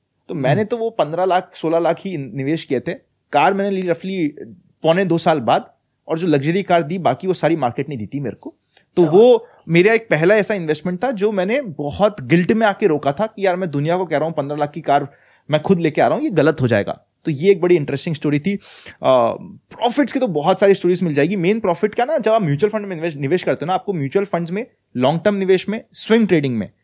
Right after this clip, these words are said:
Speaker 1: even अगर आप स्विंग ट्रेडिंग कर रहे हो, even आप इंट्राडे कर रहे हो,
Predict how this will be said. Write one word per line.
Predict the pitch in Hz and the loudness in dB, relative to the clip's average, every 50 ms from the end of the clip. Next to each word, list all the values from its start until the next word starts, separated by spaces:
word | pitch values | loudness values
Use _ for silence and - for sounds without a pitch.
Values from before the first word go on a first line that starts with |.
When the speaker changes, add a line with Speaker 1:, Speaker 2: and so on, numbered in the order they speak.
| _ _ _ - | _ _ _ 0
Speaker 1:
even | 156 180 | 2 2
अगर | 190 190 208 | 4 4 2
आप | 208 | 2
स्विंग | 196 - - 208 214 214 | 0 2 2 2 4 6
ट्रेडिंग | 208 202 196 202 185 | 4 4 4 4 0
कर | 185 160 165 | -2 -2 -2
रहे | 185 - | -4 -6
हो, | - - _ _ 214 | -8 -10 _ _ 0
even | 220 269 | 2 2
आप | 302 302 - 180 | 2 2 4 4
इंट्राडे | 196 175 - 247 247 233 214 | 4 6 6 4 4 4 4
कर | - 143 117 | 2 0 0
रहे | 113 | 0
हो, | 98 - | -6 -8